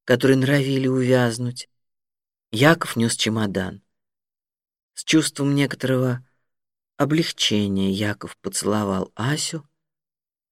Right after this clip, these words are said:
засунул под пальто руку и погладил полновесную грудь, созданную для вскармливания множества детей и сохранившуюся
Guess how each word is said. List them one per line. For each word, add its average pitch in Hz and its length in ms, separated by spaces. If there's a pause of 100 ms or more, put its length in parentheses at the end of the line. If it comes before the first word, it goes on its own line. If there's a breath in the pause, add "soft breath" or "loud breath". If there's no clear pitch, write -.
(360)
засунул 117 720
под - 240
пальто 104 460
руку 139 600
и 113 120
погладил 107 1000 (560)
полновесную 107 960
грудь, 123 600 (580)
созданную 120 720
для 110 220
вскармливания 110 920
множества 110 680
детей 98 720 (680)
и - 80
сохранившуюся 110 1200